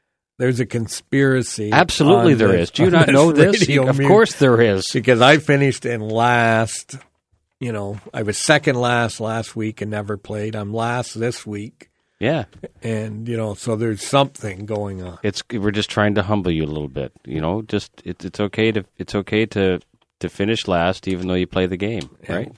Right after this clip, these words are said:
Speaker 1: Well, next week I'm picking
Speaker 2: <laughs>
Speaker 1: a subject that
Speaker 2: You've
Speaker 1: I'm,
Speaker 2: already picked.
Speaker 1: that
Speaker 2: You,
Speaker 1: I'm an
Speaker 2: you've, you've,
Speaker 1: expert on.
Speaker 2: you've been here picking the subject and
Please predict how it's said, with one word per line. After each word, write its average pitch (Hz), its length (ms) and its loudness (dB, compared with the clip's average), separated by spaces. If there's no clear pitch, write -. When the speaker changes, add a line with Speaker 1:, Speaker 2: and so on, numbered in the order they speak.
Speaker 1:
Well, 110 240 -8
next 143 400 0
week 120 300 2
I'm 104 180 -2
picking 110 560 0
Speaker 2:
<laughs> - 40 -20
Speaker 1:
a 113 160 -4
subject 120 560 -2
that 131 60 4
Speaker 2:
You've 185 140 8
Speaker 1:
I'm, 120 140 4
Speaker 2:
already 156 380 8
picked. - 420 0
Speaker 1:
that 135 220 -2
Speaker 2:
You, 131 100 4
Speaker 1:
I'm 180 140 6
an 175 120 6
Speaker 2:
you've, 151 120 0
you've, - 0 -
Speaker 1:
expert 101 340 -4
on. 87 160 -12
Speaker 2:
you've 160 180 6
been 156 120 4
here 135 180 6
picking 135 460 0
the 120 80 4
subject 113 580 0
and 123 420 4